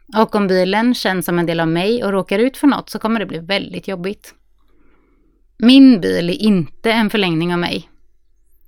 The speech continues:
Den säger kanske om mig att jag kan upplevas som lite stökig eftersom den ofta är ostädad. Men om någon har en åsikt om det så tar jag inte det personligt. Samma sak gäller mitt hus, också stökigt för det mesta.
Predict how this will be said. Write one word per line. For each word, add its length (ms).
Den 160
säger 380
kanske 420
om 180
mig 260
att 140
jag 100
kan 140
upplevas 480
som 140
lite 180
stökig 720
eftersom 400
den 120
ofta 400
är 100
ostädad. 680
Men 520
om 500
någon 300
har 140
en 100
åsikt 640
om 120
det 200
så 80
tar 340
jag 100
inte 200
det 80
personligt. 640
Samma 280
sak 200
gäller 160
mitt 200
hus, 440
också 440
stökigt 360
för 120
det 60
mesta. 420